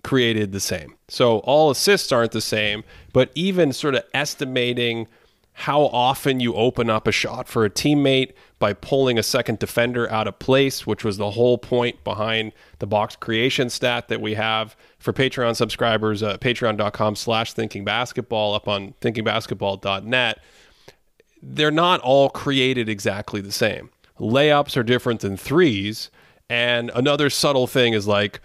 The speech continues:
you watch some of these players like Nash, the passes are put in incredible positions for the players to finish. And then you watch someone like Dirk sometimes and, like,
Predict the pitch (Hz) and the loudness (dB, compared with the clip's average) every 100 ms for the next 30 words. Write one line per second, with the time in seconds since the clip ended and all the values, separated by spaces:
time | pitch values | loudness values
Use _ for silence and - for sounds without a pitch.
0 | - - - 123 127 131 - 139 127 117 | -20 -10 0 2 4 0 0 0 2 0
1 | 104 - 117 113 101 104 95 110 110 107 | 0 0 2 2 2 0 -2 -2 0 -2
2 | 107 - - _ _ _ _ _ _ _ | -4 -10 -20 _ _ _ _ _ _ _
3 | - - 120 143 131 131 135 113 104 - | -16 -10 -4 -2 0 0 0 0 -2 2
4 | 127 107 113 101 95 135 120 104 98 107 | 2 2 -2 -4 -2 0 2 2 0 0
5 | 95 107 - 92 98 - 101 95 107 98 | 0 0 2 -2 -2 -2 -4 -2 -2 -2
6 | 98 - - 120 110 104 - - - - | -6 -10 -2 0 0 -2 -8 -14 -20 -4
7 | 123 139 143 131 120 120 135 117 110 107 | 2 4 4 4 2 0 -2 -2 0 -2
8 | 104 120 113 - 113 107 104 101 101 104 | 2 2 2 2 0 0 0 0 -2 -2
9 | 104 104 101 | 0 0 -2